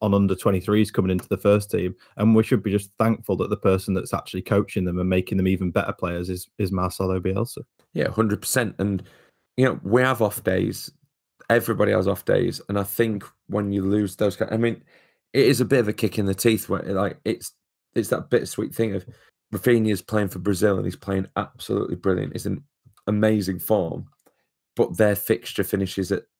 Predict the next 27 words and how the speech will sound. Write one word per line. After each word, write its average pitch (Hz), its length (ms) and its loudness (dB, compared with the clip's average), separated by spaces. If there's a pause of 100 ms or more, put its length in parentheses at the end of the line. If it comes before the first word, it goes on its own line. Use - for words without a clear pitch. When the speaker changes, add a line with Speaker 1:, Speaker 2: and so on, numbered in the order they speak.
(580)
Speaker 2:
four 101 180 4
o'clock 95 280 -2
in 95 40 -4
the 95 60 -2
morning 95 300 2
on 92 100 0
Friday, 98 460 0
and 90 120 -6
we 98 120 -2
play 95 340 -2
at - 160 -6 (500)
three 104 220 0
o'clock 95 320 -2
on 95 80 -2
a 90 60 -4
Saturday - 520 -6 (680)
on 98 100 2
the 98 80 2
other 95 140 2
side 95 240 0
of 92 80 -4
the 98 60 2
world. 95 420 2 (560)
It's - 180 -4
a 90 60 -8
tough - 320 -2
one. 71 220 -6